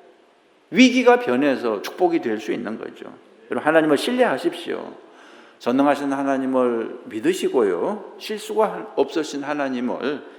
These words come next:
신뢰하십시오. 위기는 사실 기회입니다. 기회. 어떤 기회입니까? 감사 구단이 될 수 있는 기회입니다.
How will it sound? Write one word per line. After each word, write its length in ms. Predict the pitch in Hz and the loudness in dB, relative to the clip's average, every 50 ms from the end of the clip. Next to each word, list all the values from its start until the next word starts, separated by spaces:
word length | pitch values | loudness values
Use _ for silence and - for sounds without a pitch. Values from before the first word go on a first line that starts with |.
| - | -10
신뢰하십시오. 800 | - - 185 185 165 139 95 87 - - - - - - - - - - - - _ _ - - - - - - - - - - | -6 -4 -2 -2 -2 -2 -4 -8 -10 -12 -12 -12 -14 -12 -14 -14 -16 -18 -20 -20 _ _ -20 -20 -20 -20 -20 -20 -20 -18 -10 -4
위기는 880 | 143 180 247 233 240 262 240 185 151 160 190 208 190 160 127 117 113 | 2 2 2 4 4 2 2 2 2 0 0 0 -2 -2 -4 -4 -6
사실 680 | - - 160 160 - 208 214 208 185 165 - - - - - | -8 -8 -8 -6 -4 -4 -2 -2 -2 -4 -6 -10 -14 -10 -6
기회입니다. 760 | - - 175 185 233 233 226 208 196 151 110 - - - - - | -4 -2 0 2 2 0 0 -2 -4 -6 -6 -6 -8 -10 -10 -12
기회. 640 | - - 120 104 101 107 107 107 101 - - - - - | -12 -10 -8 -6 -4 -4 -4 -4 -8 -12 -16 -16 -10 -6
어떤 320 | 110 113 - 185 190 190 | -6 -2 0 0 0 -2
기회입니까? 880 | 185 - 139 151 160 147 123 113 107 98 92 - - - - 185 190 - - - - - - - _ _ _ _ _ _ _ _ _ _ - | -2 0 0 2 2 0 -2 -4 -6 -8 -10 -8 -8 -8 -8 -8 -10 -16 -20 -20 -20 -20 -20 -20 _ _ _ _ _ _ _ _ _ _ -12
감사 540 | - 107 107 131 165 185 190 202 190 190 185 | -6 -4 -2 -2 -2 -2 -2 -4 -4 -6 -8
구단이 500 | - - - 139 165 196 190 202 196 185 | -12 -12 -4 2 2 2 2 2 0 -2
될 200 | 165 131 123 127 | -2 -2 -2 -2
수 140 | - - | -2 -2
있는 340 | 165 131 117 131 165 185 - | -2 -2 0 -2 -4 -6 -8
기회입니다. 1000 | - - - 147 147 170 208 214 196 180 123 95 - - - - - - 123 120 | -10 -8 -6 -2 0 0 2 0 0 -4 -4 -6 -8 -10 -12 -12 -14 -16 -16 -18